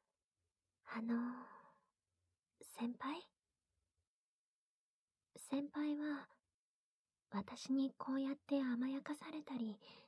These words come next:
世話を焼かれるのって、やっぱり鬱陶しいですか？本当は嫌で、我慢して私に合わせてくれているのなら、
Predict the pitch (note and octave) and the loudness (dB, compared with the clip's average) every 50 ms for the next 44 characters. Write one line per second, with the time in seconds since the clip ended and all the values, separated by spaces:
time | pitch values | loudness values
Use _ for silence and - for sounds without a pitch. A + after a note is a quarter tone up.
0 | _ _ _ _ _ _ _ _ _ - - - C4+ C#4+ D#4 E4+ F4 F4 D#4+ C4+ | _ _ _ _ _ _ _ _ _ -12 -2 2 2 2 4 4 4 4 6 6
1 | A#3+ A3 G#3+ G#3 - B3+ B3 C4+ C4+ C#4+ D4 C#4+ C#4 B3+ - _ _ - A#3 - | 6 6 4 2 0 0 2 2 2 2 0 0 0 -2 -4 _ _ -4 -4 -4
2 | - - - - _ _ _ _ _ _ _ _ _ _ _ _ _ _ _ _ | -4 -8 -14 -18 _ _ _ _ _ _ _ _ _ _ _ _ _ _ _ _
3 | _ _ _ _ _ _ _ _ _ _ _ _ _ - A#3 - - - - C#4+ | _ _ _ _ _ _ _ _ _ _ _ _ _ -4 -4 -4 -6 -6 -4 2
4 | - C#4+ C4 G#3+ F#3 F#3 - - _ - B3+ C4 C4+ - - E4 E4 - D4 - | 2 2 4 4 2 2 0 -8 _ -2 -2 -2 0 -2 -2 -4 -2 -2 -4 -6
5 | - - - - - B3 C4+ - - - - _ _ _ _ _ _ _ _ _ | -6 -8 -8 -8 -6 -6 -8 -10 -12 -20 -20 _ _ _ _ _ _ _ _ _
6 | _ _ _ _ _ _ _ _ _ _ _ _ _ _ _ _ _ _ _ _ | _ _ _ _ _ _ _ _ _ _ _ _ _ _ _ _ _ _ _ _
7 | _ _ _ _ _ _ _ _ _ - - - - - _ _ _ _ _ _ | _ _ _ _ _ _ _ _ _ -20 -20 -20 -20 -20 _ _ _ _ _ _
8 | _ _ _ - - C#4 D4 D#4+ - - F4 E4+ E4 D#4+ E4 D#4+ D#4+ D#4+ E4 E4+ | _ _ _ -4 2 2 4 4 6 8 8 8 8 8 4 2 0 0 0 0
9 | E4+ E4+ C#4+ C4 B3 A3 - - - - - _ _ _ _ _ _ _ _ _ | 0 2 2 0 0 0 -4 -8 -14 -18 -20 _ _ _ _ _ _ _ _ _
10 | _ _ - C#4+ D#4+ F#4 F#4+ F4+ E4 D#4 - - - B3+ A#3 A3 G#3+ G#3+ G#3 - | _ _ 4 6 6 8 6 4 4 0 -4 -6 -2 -2 0 0 -2 -4 -2 -2
11 | B3 - - C#4+ C#4 C4+ C4+ C4+ C4+ C#4+ D4 - D#4 D4 - B3+ - - A#3+ B3 | -4 0 2 4 4 6 6 6 4 4 4 2 0 0 0 -2 -2 0 2 2
12 | A#3+ A#3+ - C4+ C4 C4+ C#4+ D4 C#4+ C#4+ C#4 C4 A#3+ A3+ A3+ G#3 - - | 2 2 4 4 4 4 4 4 2 2 2 2 2 0 0 -4 -6 -10